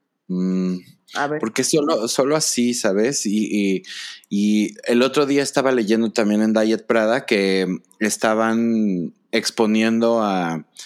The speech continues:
Speaker 1: al, al dueño de Baltasar y de Pastis y todos esos en Nueva York, porque estaba diciendo que no podían como condenar, este, socialmente a Ghislaine Maxwell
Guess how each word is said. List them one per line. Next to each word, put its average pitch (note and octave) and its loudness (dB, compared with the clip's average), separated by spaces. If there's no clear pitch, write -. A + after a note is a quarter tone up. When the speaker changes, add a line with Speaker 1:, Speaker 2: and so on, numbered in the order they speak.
Speaker 1:
al, F#2+ 0
al G2+ -4
dueño A2+ 2
de A#2 0
Baltasar G2+ -2
y G2+ -2
de F#2 -2
Pastis G#2+ 0
y G2+ -4
todos A2 0
esos A2+ -2
en G2+ 0
Nueva F#2+ 0
York, G#2 -2
porque A2 -4
estaba A#2 0
diciendo A#2 0
que F#2+ 0
no A2+ 2
podían B2 2
como G2+ 0
condenar, A2 2
este, G2+ 0
socialmente A#2+ 0
a G#2 2
Ghislaine A#2 0
Maxwell A#2 0